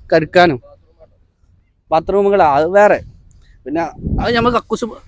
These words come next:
ഇവിടെ ഉണ്ടോ, അവിടെ ഇങ്ങനെ ഇരുന്ന് കിടന്ന് ഇങ്ങനെ ഉറങ്ങാം. വൗ, എന്താ സുഖം. സംഭവം എന്താ വെച്ചാലേ നല്ല സുഖാണ്. ഇവിടെ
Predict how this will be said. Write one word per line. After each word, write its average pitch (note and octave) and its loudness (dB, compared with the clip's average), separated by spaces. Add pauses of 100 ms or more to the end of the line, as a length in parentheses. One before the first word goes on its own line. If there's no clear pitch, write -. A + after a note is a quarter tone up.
(180)
ഇവിടെ - 0
ഉണ്ടോ, F3 0
അവിടെ B3 -6
ഇങ്ങനെ C#4+ -4
ഇരുന്ന് F#3+ -4 (140)
കിടന്ന് D3+ 2
ഇങ്ങനെ F3+ 2
ഉറങ്ങാം. B2+ -4
വൗ, D4+ 8 (220)
എന്താ B3+ -2 (180)
സുഖം. C#3 -10 (800)
സംഭവം A#3+ 6
എന്താ C#4+ 0
വെച്ചാലേ G3+ -10 (840)
നല്ല G3 -4 (120)
സുഖാണ്. C3 -8 (640)
ഇവിടെ F#3 4